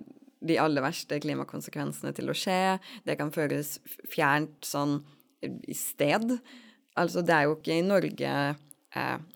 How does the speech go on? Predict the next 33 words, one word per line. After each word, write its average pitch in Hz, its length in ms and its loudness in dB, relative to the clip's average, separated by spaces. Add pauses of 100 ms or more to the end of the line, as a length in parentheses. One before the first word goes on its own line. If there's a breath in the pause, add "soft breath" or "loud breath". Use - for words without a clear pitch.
(140)
vi - 320 -2
har 143 320 0
følt 143 320 0
på 147 140 2
eller 139 180 2
kommer 135 240 0
til 135 160 -2
å 135 80 0
føle 131 240 -2
på - 160 -6
de - 60 -2 (100)
aller 131 240 0
verste 139 320 -4
konsekvensene, 147 760 -4 (560 loud breath)
og 170 260 8
at 147 380 2
det 151 180 6
ofte - 240 -4
kan 147 140 -4
føles 147 420 -4
litt 151 160 -2
fjernt 147 460 0
sånn 147 160 -4
hypotetisk, 147 1000 -6
at - 140 -4 (240 loud breath)
kan 170 180 4
man 151 220 2
egentlig 147 420 -2
si 143 320 0
at 135 240 0 (240 loud breath)
disse 160 320 0
skogbrannene 151 1040 4
i 143 140 4